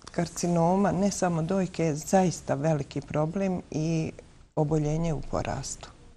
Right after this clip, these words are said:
To, to s-, nam neki pokazatelji govore. I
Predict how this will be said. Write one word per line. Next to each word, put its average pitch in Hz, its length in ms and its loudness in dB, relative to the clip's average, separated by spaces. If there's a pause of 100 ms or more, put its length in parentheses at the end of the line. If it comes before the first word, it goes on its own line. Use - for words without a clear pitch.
(140)
To, 165 260 -2 (400)
to 165 200 0
s-, - 220 -8
nam 151 280 0
neki 151 300 0
pokazatelji 147 720 -6
govore. 143 460 -2 (920)
I 170 360 -2